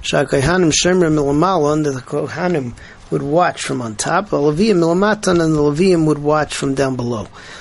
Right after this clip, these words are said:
Upesach Hoya Leilachel, and it had an en-, uh, an entry going into the Chel. Sheni Loi, there was a se-, the second, the middle wa-, the middle gate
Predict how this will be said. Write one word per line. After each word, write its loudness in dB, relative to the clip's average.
Upesach 0
Hoya 2
Leilachel, 0
and 0
it -2
had 0
an 0
en-, 0
uh, 0
an 2
entry 2
going 0
into -2
the -2
Chel. -4
Sheni 2
Loi, -2
there -4
was -4
a -8
se-, -4
the -6
second, -4
the -2
middle 4
wa-, 2
the 2
middle 4
gate 0